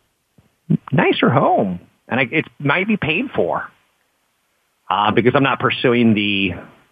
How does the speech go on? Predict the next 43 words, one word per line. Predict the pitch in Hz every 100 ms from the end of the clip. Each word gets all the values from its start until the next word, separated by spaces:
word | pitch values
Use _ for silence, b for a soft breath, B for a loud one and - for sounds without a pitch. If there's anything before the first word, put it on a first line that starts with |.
| _ _ _
anyway, | 123 - 85
you | 120
know | 104
what | 85
I'm |
going | 85 82 85
for. | 87 - B B B _ _ _ _ _ _
College | - 247 359 233
towns, | - 160 170 117
though, | 101
I | 98
feel | - 120
really | 120 117
bad | 107 110
for | - 175
them. | -
Talk | 131
about | 117 98
that | 85
right | 87
now. | 85 - _ _ _ _ _ _ _ _ _ _ _ _ _ _
I | 175
loved | 175 127 120 110 -
college | - 104 95 -
football | 104 95 92
growing | 95 92
up | 90 -
when | 113
I | 107
was | 101
a |
young | 107 110
man. | 110 120 123 113 _ _
As | 135 151
I've | 156
gotten | 131 - 117
older, | 101
I | 90
just | -
don't | - 92
like | 98
any | 90 -
sports. | - 73